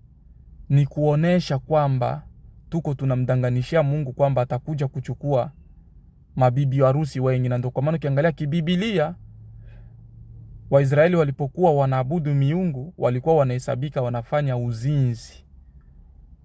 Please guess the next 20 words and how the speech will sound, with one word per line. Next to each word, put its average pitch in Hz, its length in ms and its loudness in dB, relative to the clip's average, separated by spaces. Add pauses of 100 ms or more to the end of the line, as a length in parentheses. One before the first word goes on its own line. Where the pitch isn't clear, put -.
(160)
na 127 200 4
wanaitwa 131 680 2
kaaba. 131 800 2 (920)
Umeona, 127 520 2
eh? 160 100 -10 (500)
Wanafanya 135 560 2
uzinzi 135 680 0
kwa - 120 -8
sababu 139 380 0 (420)
wamekwenda 143 800 2
kuabudu 139 500 -4
miungu 135 480 -2
mingine. 120 640 -4 (1200)
Wamemwacha 143 680 4
Mungu, 160 420 0
wame-, 123 380 -2
wameambatana 131 840 0
na 127 120 0
miungu 123 500 -2
mingine. 113 640 -6